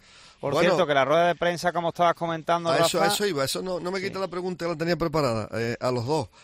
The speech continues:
Speaker 2: ¿Os ha gustado la rueda de prensa de Almeida? Hay, ha dicho cosas, algunas, uf, con un fondo, con una pasión y desde un corazón,
Speaker 1: Mm.
Speaker 2: eh,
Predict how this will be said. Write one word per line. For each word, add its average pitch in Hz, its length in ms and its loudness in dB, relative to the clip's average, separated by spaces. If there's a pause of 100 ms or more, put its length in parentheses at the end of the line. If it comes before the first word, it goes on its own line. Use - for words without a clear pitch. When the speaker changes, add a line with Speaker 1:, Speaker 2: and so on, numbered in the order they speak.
(240)
Speaker 2:
¿Os 107 140 -4
ha 143 60 0
gustado 170 420 0
la 143 100 2
rueda 135 240 2
de 127 80 2
prensa 120 380 -4
de 110 80 -4
Almeida? 107 580 -4
Hay, 127 260 -4
ha 98 120 -10
dicho 101 320 -8
cosas, 131 520 -2
algunas, 101 540 -4 (760)
uf, - 200 -16
con 113 160 -4
un 123 180 -2
fondo, 143 720 0 (120)
con 131 160 -8
una 139 200 -2
pasión 139 800 -2 (500)
y 139 140 -8
desde 139 240 -2
un 143 120 0
corazón, 147 840 -2
Speaker 1:
Mm. - 60 -16
Speaker 2:
eh, 113 800 -6